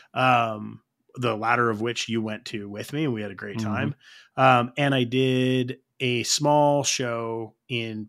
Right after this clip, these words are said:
Speaker 1: Portland that essentially is that same format, like, four hours and spend time with people. Coming out of that one, I was like, "I'm done."
Speaker 2: Mm-hmm.
Speaker 1: That's, that was my show for the year. And I knew my reasons.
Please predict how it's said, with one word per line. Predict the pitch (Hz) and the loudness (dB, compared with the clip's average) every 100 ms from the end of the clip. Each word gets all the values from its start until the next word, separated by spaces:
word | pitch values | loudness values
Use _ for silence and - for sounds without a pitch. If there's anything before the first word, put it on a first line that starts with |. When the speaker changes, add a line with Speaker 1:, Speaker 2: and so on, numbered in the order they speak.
| _ | _
Speaker 1:
Portland | - 127 110 110 104 | -6 -4 -4 -8 -6
that | 117 | -4
essentially | - 143 127 120 | -2 0 0 -2
is | 95 - | -4 -6
that | 110 - | -6 -6
same | 110 | -8
format, | 98 110 104 110 | -8 -12 -10 -12
like, | 107 | -12
four | - 110 107 | -10 -8 -6
hours | 101 104 101 - - - | -6 -6 -8 -10 -10 -10
and | 107 101 | -8 -6
spend | 113 98 | -8 -10
time | 104 98 | -12 -14
with | 101 | -18
people. | 104 - _ _ _ _ _ _ _ _ - _ _ _ | -20 -20 _ _ _ _ _ _ _ _ -20 _ _ _
Coming | - 147 147 | 2 4 4
out | 135 | 4
of | 131 | 4
that | 131 123 | 2 0
one, | 117 120 - | -8 -14 -10
I | 120 | -8
was | 107 | -6
like, | 107 117 | -8 -10
"I'm | 107 | -10
done." | 120 135 - _ _ _ _ _ - | -10 -12 -16 _ _ _ _ _ -8
Speaker 2:
Mm-hmm. | 110 107 104 - | -6 -6 -8 -6
Speaker 1:
That's, | 120 117 117 - - | 2 4 4 0 -2
that | 123 120 123 | 2 2 2
was | 117 | -4
my | 113 113 | -4 -6
show | - 117 107 | -6 -8 -10
for | - | -12
the | 110 | -14
year. | 107 - _ _ _ - - - - | -14 -18 _ _ _ -20 -20 -10 0
And | 131 123 - | 2 2 0
I | 117 | -4
knew | 113 139 | 2 4
my | 135 | 4
reasons. | 120 110 117 135 196 208 - | 2 0 -2 -2 -4 -6 -8